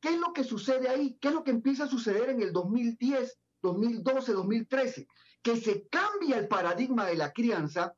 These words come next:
en donde siga, se, se necesita todavía un liderazgo físico, biológico sobre nuestros hijos, un liderazgo espiritual,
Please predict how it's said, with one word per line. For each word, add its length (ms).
en 200
donde 300
siga, 480
se, 200
se 140
necesita 540
todavía 360
un 120
liderazgo 500
físico, 580
biológico 640
sobre 280
nuestros 380
hijos, 300
un 180
liderazgo 500
espiritual, 800